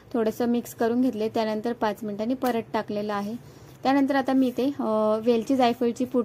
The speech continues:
टाकते आणि हे व्यवस्थित mix करून घ्यायचं आहे. तर, अ, याचा खमंग आपला जो सुगंध असतो तो, अ, पूर्ण घरात दरवळत असतो, त्यामुळेच आपल्याला, अ, समजून येईल की आपलं पीठ मस्त असं,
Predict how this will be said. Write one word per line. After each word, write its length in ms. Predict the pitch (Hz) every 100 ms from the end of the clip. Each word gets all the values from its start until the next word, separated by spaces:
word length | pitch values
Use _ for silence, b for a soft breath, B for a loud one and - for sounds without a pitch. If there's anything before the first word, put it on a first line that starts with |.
| -
टाकते 320 | 214 - 233
आणि 200 | 262 240
हे 140 | 247 302
व्यवस्थित 420 | 285 240 247 269 247
mix 280 | 220 -
करून 300 | - 208 220
घ्यायचं 340 | 247 240 220 226
आहे. 240 | 220 214 - B B B B B - -
तर, 120 | 269
अ, 500 | 285 - 247 247 254 254 -
याचा 200 | 247 285 -
खमंग 580 | 277 247 254 254 269 277 B B B 226
आपला 240 | 233 247
जो 220 | 233 269
सुगंध 480 | 254 285 240 247 247
असतो 280 | 254 247 233
तो, 320 | 220 254 269 -
अ, 80 | 220
पूर्ण 400 | 214 233 233 247
घरात 300 | 240 247 220
दरवळत 460 | 208 220 220 220 233 - 233
असतो, 400 | 226 - 233 254 240 - 226
त्यामुळेच 420 | 226 226 233 226
आपल्याला, 400 | 208 226 220 240 B B B -
अ, 140 | 214 220
समजून 440 | 247 226 226 254
येईल 200 | 247 214 208
की 80 | 220
आपलं 260 | 214 226
पीठ 280 | 220 220 233
मस्त 300 | 226 214 -
असं, 320 | 226 226 233